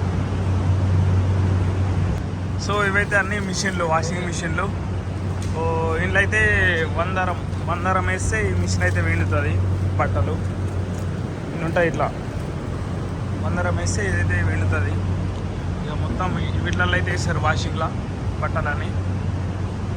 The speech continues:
చూసుకోవచ్చు. ఇగో ఈడైతే మొత్తము నీళ్ళు, వంట ఇట్లా చేసుకుంటారు. ఇవన్నీ అయితే వాషింగ్ మిషన్లు, ఇంట్లో అయితే బట్టలు వేస్తారు ఇక. So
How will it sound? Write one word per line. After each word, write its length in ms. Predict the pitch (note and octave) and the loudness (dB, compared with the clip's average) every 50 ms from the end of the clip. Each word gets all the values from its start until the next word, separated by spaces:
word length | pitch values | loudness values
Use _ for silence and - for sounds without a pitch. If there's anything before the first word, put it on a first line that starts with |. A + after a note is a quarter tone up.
| - - - - - - - - - - - - - - - | -4 -4 -4 -4 -4 -4 -4 -4 -4 -4 -6 -6 -8 -8 -8
చూసుకోవచ్చు. 560 | F3+ F3+ - - F3+ F3 E3+ E3 - F3 F3+ F3+ F3+ - - - - - - - | -8 -6 -6 -4 -4 -4 -4 -2 -2 -2 -2 -2 -2 -2 -4 -4 -4 -4 -2 -2
ఇగో 380 | - D#3+ E3+ E3 D#3+ E3+ E3 D#3+ | 0 0 2 2 2 2 2 2
ఈడైతే 260 | E3 E3+ E3+ E3 F3+ | 2 2 2 2 2
మొత్తము 420 | F3 E3+ E3 - - F#3 E3+ F3 E3+ E3 D#3+ D3+ D3+ D3 D#3 | 0 2 2 2 2 2 2 2 2 2 0 0 0 0 -2
నీళ్ళు, 320 | D#3+ E3 F3+ F3+ D#3+ D#3 D#3 D#3+ D#3 | 0 0 0 2 2 2 2 2 2
వంట 200 | D3+ D#3 D#3 D#3 | 0 0 2 2
ఇట్లా 420 | E3 E3 D#3 D#3 D#3 D3+ D3 D3+ D3+ | 4 4 4 4 2 0 -2 -2 -2
చేసుకుంటారు. 600 | D3 D3+ C#3+ - - - - D#3+ D#3 - - - - - - - - - - - - - - - - - - - - - - - - - - - - - - - - - | -2 -2 -4 -4 -4 -4 -4 -4 -4 -4 -6 -6 -6 -6 -6 -4 0 0 2 2 2 0 0 0 -2 -2 -4 -4 -4 -4 -4 -4 -2 -2 -2 -2 -2 -2 -4 -6 -6 -4
ఇవన్నీ 220 | - F3+ G3 G#3+ | -4 -2 -2 -2
అయితే 140 | G#3+ G#3 A#3+ | -2 0 0
వాషింగ్ 400 | A3+ G3+ F#3+ F#3+ - G3+ G3 G3 G3 | 2 2 2 2 2 0 0 0 0
మిషన్లు, 320 | F3+ F#3 F3 F3 F3 G3+ G#3 G3+ | 0 0 0 2 2 2 2 2
ఇంట్లో 140 | F#3+ E3 F#3 | 0 0 0
అయితే 100 | F#3 F3+ | 0 2
బట్టలు 300 | E3 E3 D#3+ - F3+ F#3 F#3 | 2 2 2 2 2 0 0
వేస్తారు 260 | F3 - E3+ D#3+ D3+ - | 0 0 0 -2 -2 -2
ఇక. 80 | D#3+ E3+ F3 - - - - - - - - - - - - - - - - - - - | -2 -2 -4 -4 -4 -4 -4 -4 -4 -4 -6 -6 -6 -6 -6 -6 -6 -6 -6 -6 -4 -4
So 60 | - | -2